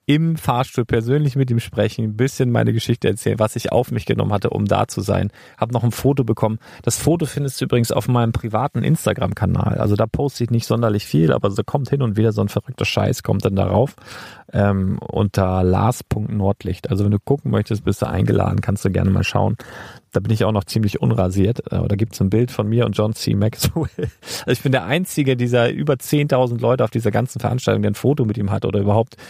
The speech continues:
ein persönliches Gespräch führen konnte. Das war schon Wahnsinn. Und das war wieder so ein Ding,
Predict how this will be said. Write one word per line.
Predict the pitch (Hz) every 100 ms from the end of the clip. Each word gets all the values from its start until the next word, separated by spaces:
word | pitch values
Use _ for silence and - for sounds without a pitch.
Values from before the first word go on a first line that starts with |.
| - -
ein | 107
persönliches | 110 110 120 120 110
Gespräch | 110 - - 127 - _ - -
führen | - 120 117
konnte. | 120 120
Das | 98 101
war | 104 113
schon | - 104 98
Wahnsinn. | 107 113 110 95
Und | 92
das | 107 - - - - _ -
war | - 107 120
wieder | 120
so | 110 107
ein | 98 101
Ding, | 127 175 202